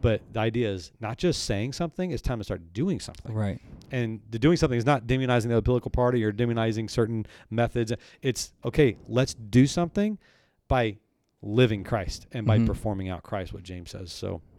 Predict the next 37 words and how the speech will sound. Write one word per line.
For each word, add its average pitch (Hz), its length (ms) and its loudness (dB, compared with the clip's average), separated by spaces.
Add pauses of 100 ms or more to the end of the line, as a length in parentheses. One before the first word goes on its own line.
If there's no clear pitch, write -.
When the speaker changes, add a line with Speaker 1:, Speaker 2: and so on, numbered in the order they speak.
(200)
Speaker 1:
yeah. - 80 -20 (400)
Speaker 2:
Absolutely. 101 600 0
So, 113 260 4 (560)
um, 104 300 8
as 113 240 6
you 131 220 8
are 113 140 8
processing 123 580 6
through 123 240 8
that, 113 240 6
let 120 140 4
us, 117 200 2
uh, 107 180 4
encourage 110 720 6
you 110 160 10
if 104 120 6
there's, 104 360 4 (400)
there's 104 220 6
questions 123 520 4
that 123 160 4
you 117 160 2
have 123 400 2
as 104 180 0
you're 110 120 2
working 107 300 0
through 107 200 2
where 101 240 4
is 113 160 6
God 101 260 4
in 98 80 -2
all 98 220 -2
of 95 80 -6
this, 92 340 -2
as 101 140 -2
you're 107 120 4
working 104 380 2
through 104 520 6